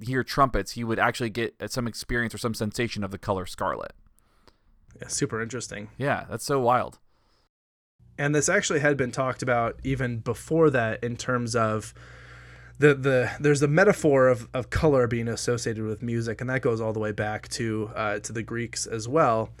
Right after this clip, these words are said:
Speaker 2: And even the word timbre, or timbre, if you've heard it,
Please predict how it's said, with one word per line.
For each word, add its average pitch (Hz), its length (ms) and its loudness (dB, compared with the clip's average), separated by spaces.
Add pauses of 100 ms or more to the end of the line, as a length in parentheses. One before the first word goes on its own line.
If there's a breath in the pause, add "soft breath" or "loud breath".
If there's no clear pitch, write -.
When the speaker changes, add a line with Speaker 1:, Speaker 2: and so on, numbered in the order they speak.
(220 loud breath)
Speaker 2:
And 120 500 -4 (120)
even 147 220 4
the 135 80 2
word 123 420 2 (140)
timbre, 113 520 0 (120)
or 107 200 -2
timbre, 110 460 -2
if 107 100 -8
you've 110 120 -6
heard 113 200 -2
it, 107 160 -2